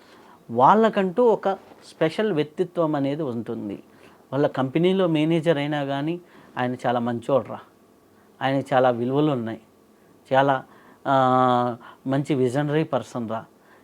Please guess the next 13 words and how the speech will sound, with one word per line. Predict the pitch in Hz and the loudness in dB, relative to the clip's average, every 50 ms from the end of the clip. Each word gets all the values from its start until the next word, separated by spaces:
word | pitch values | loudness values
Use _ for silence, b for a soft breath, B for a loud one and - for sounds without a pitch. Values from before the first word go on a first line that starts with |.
| b _ | b _
ఇట్లా | 139 135 - - 196 190 | -10 -6 0 0 0 0
కొంతమంది | - - 151 156 160 175 185 196 190 208 208 196 202 | 0 -2 0 0 2 4 4 4 4 2 2 2 2
మాత్రమే | 190 180 180 175 - 180 170 175 185 208 208 - - _ _ _ _ - 143 | 2 2 0 0 -2 -4 -2 -2 -2 -4 -6 -8 -14 _ _ _ _ 2 2
out | 147 151 147 175 170 180 | 2 4 4 4 4 4
of | 170 - | 4 4
ఒక | 175 156 143 - | 0 0 0 2
థౌజండ్‌లో | 139 135 139 135 139 147 143 147 135 143 160 170 - b b b b b b b - | 2 2 2 2 0 -2 -2 -2 -2 -4 -4 -6 -8 b b b b b b b 0
ఒకరో | 127 127 120 - 160 147 143 156 165 165 | 0 0 2 2 2 2 4 4 4 4
ఇద్దరో | 151 131 123 120 123 143 139 156 156 | 4 2 0 0 0 0 0 0 -2
ముగ్గురో | 147 139 123 123 120 120 139 147 156 165 180 | -2 -4 -4 -6 -4 -4 -2 -2 0 0 -2
ఇట్లాంటి | 160 135 - - 139 135 139 139 139 | -2 -4 -6 -6 -4 -4 -4 -4 -4
వాల్యూస్ | 131 127 123 135 147 160 156 160 - - | 0 0 2 2 2 0 -2 -4 -6 -10
కంపెనీల్లో | - - 135 131 123 - 156 156 160 156 151 180 202 | -8 -6 -6 -6 -4 -2 2 2 2 4 4 2 0